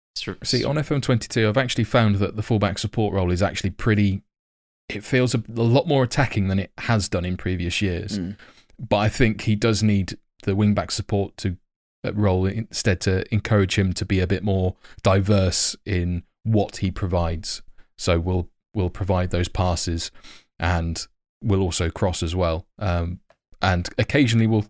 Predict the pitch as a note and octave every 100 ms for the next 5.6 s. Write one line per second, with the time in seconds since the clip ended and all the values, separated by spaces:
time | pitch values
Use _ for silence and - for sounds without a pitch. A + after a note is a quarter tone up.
0 | - A#2+ G#2 G2+ - - G#2 - A2 G#2+
1 | F#2 - F#2+ E2+ - - - - - -
2 | _ - - - C#3 A2 A2 - F#2+ G#2
3 | G#2 D2+ - G#2+ - F#2+ F#2 - F#2 G2
4 | F#2+ G#2 G2+ F#2+ F#2+ F#2 - F#2 - F#2
5 | F2+ F2 - F2+ F2+